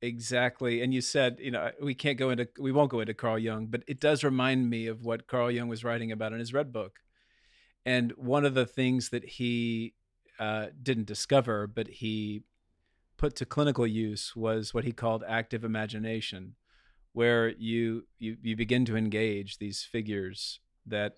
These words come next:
can come to you, and they have an autonomy, they have a personality, they have perspectives, and he, he cultivated this capacity to kind of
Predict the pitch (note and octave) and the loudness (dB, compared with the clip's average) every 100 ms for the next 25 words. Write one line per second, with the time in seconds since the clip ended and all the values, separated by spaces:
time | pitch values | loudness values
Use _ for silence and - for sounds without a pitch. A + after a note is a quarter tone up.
0 | - A2+ G#2+ A2 - C3+ B2 G2 F2+ G2 | -10 -10 -8 -8 -4 -4 -4 -8 -10 -14
1 | _ G#2+ G#2+ G#2 G2+ - G#2+ A2 B2 A2+ | _ -6 -4 -4 -8 -10 -10 0 2 4
2 | B2+ A#2 A#2 - E3 E3 D#3+ D#3 D#3 D3 | 2 2 0 0 0 2 2 0 -2 -6
3 | - A2+ G#2+ G#2+ G#2+ G#2 G#2 - - G2+ | -2 -2 -2 -2 -4 -6 -8 -16 -12 -8
4 | G#2 - A2 A#2 A#2 A#2+ A#2 A#2 A#2 - | -4 -2 -2 0 2 2 2 -2 -4 -6
5 | _ _ _ - A#2+ A2+ G#2+ A2 A2 G#2+ | _ _ _ -8 0 2 2 2 2 0
6 | - A2 - B2 A#2+ - A#2+ A2+ - - | -4 -10 -4 -2 -2 0 -2 -2 -4 -4
7 | A#2 A2 A2 - - B2 - G#2+ A#2 - | -4 -2 -2 -6 -6 -6 -6 -6 -6 -4
8 | D3 C3+ A#2+ A2+ G#2+ G#2+ A2 - A2 A2 | -4 -2 0 0 0 -2 -4 -4 -4 0
9 | G#2+ - G#2+ G#2 - G#2+ G#2+ | 0 -2 -6 -2 0 -2 -6